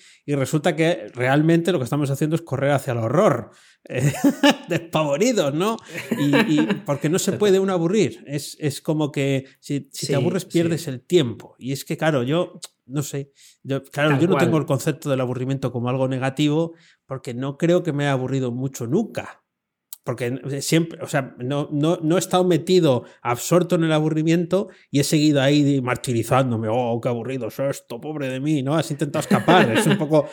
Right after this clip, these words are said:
Speaker 1: es como el
Speaker 2: Sí.
Speaker 1: sueño este que me trae la barra de pan a cambio de una mascarilla. Pues, pues, pues un poco igual,
Speaker 2: Sí.
Speaker 1: ¿no? Sales, intentas salir de ahí. Es, es, es, es, yo creo que se formaba un bucle bonito, porque te inventabas cosas, yo qué sé. Te convertías en
Speaker 2: Sí.
Speaker 1: raro, pero a lo mejor esa rareza es la buena.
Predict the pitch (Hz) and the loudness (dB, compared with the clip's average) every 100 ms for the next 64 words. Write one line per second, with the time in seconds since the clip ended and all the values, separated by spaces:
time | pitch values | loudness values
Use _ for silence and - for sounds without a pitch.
0 | - - 151 175 160 113 165 165 156 156 | -10 -4 0 2 2 4 4 4 2 0
1 | 156 143 127 151 147 147 147 131 151 147 | 0 0 0 2 2 2 2 0 0 0
2 | 131 147 151 143 135 - 131 147 180 240 | 0 0 2 2 0 -2 0 2 4 2
3 | 220 247 220 - 233 - 269 220 - 220 | 0 -2 -2 0 0 0 0 0 0 -4
4 | - 131 - 143 175 175 143 143 135 127 | -4 -6 -6 -4 -2 0 4 4 4 4
5 | 175 175 151 143 151 127 156 175 - 165 | 0 0 0 0 -4 -4 -2 -2 0 2
6 | 165 139 127 143 170 - _ _ - 127 | 2 2 0 0 -2 -6 _ _ -8 -4
7 | 131 - - 131 - 131 - - 143 - | -4 -6 -8 -8 -8 -8 -8 -12 -16 -16
8 | - 135 175 185 165 151 143 143 160 160 | -12 -6 -2 0 0 0 0 0 2 2
9 | 151 165 175 135 127 143 107 101 101 113 | 0 0 0 2 0 0 -4 -8 -8 -8
10 | 110 113 113 147 - - 156 - 120 127 | -8 -8 -4 -6 -6 -10 -10 -8 -8 -8
11 | 120 120 - _ _ _ - 123 139 143 | -6 -8 -10 _ _ _ -6 -2 -2 0
12 | 196 190 170 160 131 131 127 175 220 _ | 0 0 0 0 2 0 2 -2 -4 _
13 | - 135 135 131 123 143 139 147 127 127 | -8 -2 0 0 0 -2 -2 -4 -2 -2
14 | 160 135 104 104 101 | -4 -6 -4 -4 -6